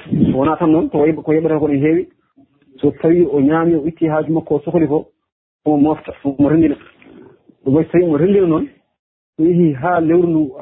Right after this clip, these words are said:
omo, omo renndina, ene ɓeydono usto, ene ɓeydono usto. So yehii haa hitaande maayoyi, ko moofti ko, woni ƴewran, ƴewran ko nde fuɗɗi liggaade nde, no fuɗɗi heɓde kaalis o nde.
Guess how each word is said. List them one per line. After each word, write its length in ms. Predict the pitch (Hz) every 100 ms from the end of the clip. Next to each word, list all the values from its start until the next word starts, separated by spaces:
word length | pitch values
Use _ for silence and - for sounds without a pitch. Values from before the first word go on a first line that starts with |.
| - -
omo, 260 | 143 139 131
omo 200 | 143 143
renndina, 280 | 170 180 202 -
ene 120 | 151
ɓeydono 320 | 165 175 180 160
usto, 240 | 175 185
ene 80 | 160
ɓeydono 300 | 160 175 170
usto. 340 | 165 160 147 -
So 60 |
yehii 120 | 165 160
haa 160 | 165
hitaande 320 | 165 185 170
maayoyi, 460 | 147 165 160 143 - _ _ _ _ _
ko 160 | - 165
moofti 320 | 156 202 -
ko, 220 | 170 160 - _ _ _ _ _ _ _ _ _
woni 200 | 139 156
ƴewran, 380 | 131 165 175 160 170
ƴewran 240 | 165 170
ko 60 | 151
nde 100 | 143
fuɗɗi 220 | 208 202
liggaade 340 | 165 165 143
nde, 140 | 131 -
no 80 | 135
fuɗɗi 200 | - 175
heɓde 180 | 165 151
kaalis 260 | 165 147
o 100 | 143
nde. 100 | 123